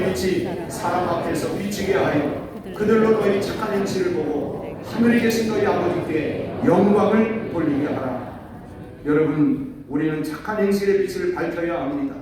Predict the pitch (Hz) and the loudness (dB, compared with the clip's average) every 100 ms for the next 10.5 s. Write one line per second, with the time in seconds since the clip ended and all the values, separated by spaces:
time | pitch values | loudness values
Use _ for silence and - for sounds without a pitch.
0 | - - - - - - - 185 220 226 | -14 -18 -20 -20 -12 -10 -2 2 4 4
1 | 226 226 220 214 208 202 190 185 185 180 | 2 2 0 0 0 0 0 -2 -2 -4
2 | 151 - 185 180 170 147 151 147 135 123 | -6 -4 -6 0 0 0 -2 0 2 0
3 | - - - - - - - 165 185 190 | -4 -8 -14 -14 -14 -12 -10 0 4 6
4 | 196 190 190 190 185 180 185 180 180 180 | 4 4 2 2 2 0 0 -2 -2 0
5 | 180 180 180 - - - - 220 220 220 | 0 0 -4 -8 -14 -16 -4 0 0 2
6 | 220 220 220 208 208 196 - - - - | 2 2 2 2 4 4 2 -4 -8 -16
7 | - 214 226 226 226 - 190 180 139 - | -2 4 4 6 4 2 -2 -4 -4 -8
8 | - - - - - 240 254 247 247 240 | -12 -20 -20 -20 -8 -2 2 4 4 4
9 | 226 220 220 196 - - - - 170 214 | 2 2 0 0 0 -4 -12 -8 2 4
10 | 233 226 233 233 | 6 4 0 -6